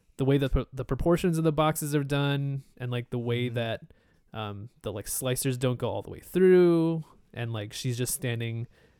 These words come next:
Speaker 1: like, close to the edge of the box. That is just,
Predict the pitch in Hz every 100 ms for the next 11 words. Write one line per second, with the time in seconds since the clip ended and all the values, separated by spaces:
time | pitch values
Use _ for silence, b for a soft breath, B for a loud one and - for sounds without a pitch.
0 | _ - - - 127 - 113 110 139 147
1 | 143 139 131 131 127 - - - - _
2 | 113 104 - 113 - 110 - -